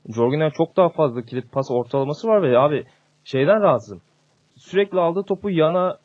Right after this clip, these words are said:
alver yaparak, e, böyle bir şey oluşturdu, hype oluşturdu kendinde ve ben bundan biraz, e, rahatsızlık duyuyorum ya. Yani tamam, çok iyi bir pas istasyonu. E, aldığı topu kaptırmayıp, e, arkadaşlarına aktarabiliyor ama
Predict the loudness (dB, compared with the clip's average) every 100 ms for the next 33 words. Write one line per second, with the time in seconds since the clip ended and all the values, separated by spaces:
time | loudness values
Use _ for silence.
0 | _ 0 2 0 -2 -2 -4 -4 -6 -8
1 | -6 -4 -2 -2 -2 -2 -4 -4 -4 -2
2 | -2 -2 -6 _ _ _ _ _ _ _
3 | _ _ _ -10 -2 0 0 -2 -8 -8
4 | -6 0 0 0 -4 -6 -14 -16 -8 -6
5 | -4 -4 -4 -2 -2 -2 -4 -2 -2 -2
6 | -2 -2 -4 -4 0 0 0 -4 -14 -10
7 | -10 -10 -10 -8 -4 -2 -2 0 -2 -2
8 | -2 -4 -2 -4 -4 -6 -8 -8 -8 -8
9 | -6 -4 -4 -6 -6 -6 _ _ _ _
10 | -10 -4 0 0 0 -6 -6 -4 -4 -4
11 | -8 -6 -6 -6 -4 -2 -2 -4 -6 -4
12 | -4 -4 -4 -6 -8 -4 0 0 0